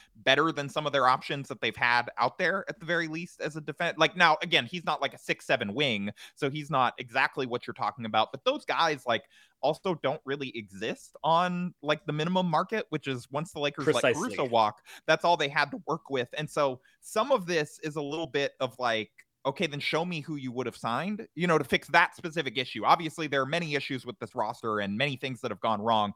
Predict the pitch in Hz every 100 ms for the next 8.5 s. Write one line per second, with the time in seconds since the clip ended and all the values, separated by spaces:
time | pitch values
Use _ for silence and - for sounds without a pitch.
0 | - - 165 175 233 277 202 151 156 180
1 | 139 139 - 143 120 127 120 113 120 110
2 | _ - _ _ _ - - 180 208 208
3 | 208 202 180 135 _ - 160 175 165 131
4 | - - 170 196 185 180 190 175 127 107
5 | 110 127 214 - _ - - 165 175 -
6 | 156 175 165 156 135 120 - _ - 151
7 | 156 139 175 196 156 - 151 170 147 143
8 | 110 156 214 190 151